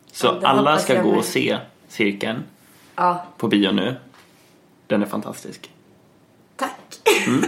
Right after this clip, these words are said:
Speaker 1: det är den. Verkligen. Det ska du vara stolt över.
Speaker 2: Ja, jag har gjort hela filmen själv.
Speaker 1: Ja.
Speaker 2: <laughs>
Speaker 1: Nej, men du är en del av det, så det är
Speaker 2: Ja.
Speaker 1: fint. Ja. Men lycka till nu.
Speaker 2: Tack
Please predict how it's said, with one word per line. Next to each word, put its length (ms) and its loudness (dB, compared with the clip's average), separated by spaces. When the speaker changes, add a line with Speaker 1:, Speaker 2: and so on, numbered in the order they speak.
Speaker 1:
det 100 0
är 40 -2
den. 140 -6
Verkligen. 580 -4
Det 100 -2
ska 60 -4
du 60 -2
vara 120 -4
stolt 240 -6
över. 180 -10
Speaker 2:
Ja, 80 -2
jag 140 4
har 100 4
gjort 180 0
hela 220 -4
filmen 280 -6
själv. 240 -12
Speaker 1:
Ja. 100 4
Speaker 2:
<laughs> 1300 2
Speaker 1:
Nej, 180 4
men 100 4
du 80 4
är 40 2
en 80 2
del 280 -2
av 140 -4
det, 100 -6
så 80 -6
det 100 4
är 140 4
Speaker 2:
Ja. 100 0
Speaker 1:
fint. 220 -8
Ja. 280 0
Men 120 -6
lycka 220 -6
till 220 -12
nu. 140 -10
Speaker 2:
Tack 160 -14